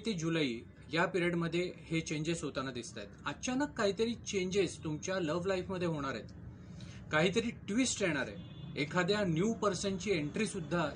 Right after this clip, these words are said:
इथे होण्याची दाट शक्यता दिसून येतेय. आपली हेल्थ आणि आरोग्याच्या दृष्टीने पाहिलं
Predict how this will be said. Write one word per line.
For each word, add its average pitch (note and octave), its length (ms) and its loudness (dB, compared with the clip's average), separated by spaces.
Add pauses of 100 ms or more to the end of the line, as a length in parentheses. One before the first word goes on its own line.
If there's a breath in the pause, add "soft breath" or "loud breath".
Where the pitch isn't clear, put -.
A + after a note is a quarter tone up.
इथे C#3+ 260 0
होण्याची D#3+ 440 0
दाट E3+ 280 2
शक्यता F3 420 -4
दिसून D3+ 300 -2
येतेय. A2+ 540 -8 (480)
आपली G#3 320 2
हेल्थ F3+ 360 4
आणि E3 280 4 (100)
आरोग्याच्या F3+ 600 4
दृष्टीने D#3+ 420 0
पाहिलं C3 360 -2